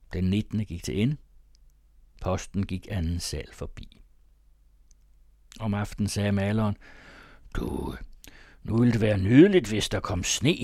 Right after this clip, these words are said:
og togene ikke gik." "Ja," sagde jeg langt. Jeg havde allerede tænkt på sne. Jeg havde vænnet mig til at tænke mig det værste. Nu,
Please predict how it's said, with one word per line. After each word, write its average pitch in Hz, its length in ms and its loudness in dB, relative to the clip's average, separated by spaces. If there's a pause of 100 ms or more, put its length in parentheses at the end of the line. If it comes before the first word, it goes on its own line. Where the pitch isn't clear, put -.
og 90 160 -4
togene 156 500 8
ikke - 160 -4
gik." - 320 -12 (1500)
"Ja," 135 380 4 (340)
sagde 92 280 -4
jeg 90 120 -2
langt. - 400 -8 (220)
Jeg 107 80 -4
havde 107 260 -2 (100)
allerede 82 460 0
tænkt - 460 -6
på - 100 -4
sne. - 280 -6 (240)
Jeg 87 140 -2
havde 123 220 2 (220)
vænnet 123 360 6
mig 90 160 2
til - 140 -2
at 87 120 -6
tænke - 340 -2
mig 85 160 -4
det 80 120 -8
værste. - 360 -10 (2000)
Nu, 185 220 8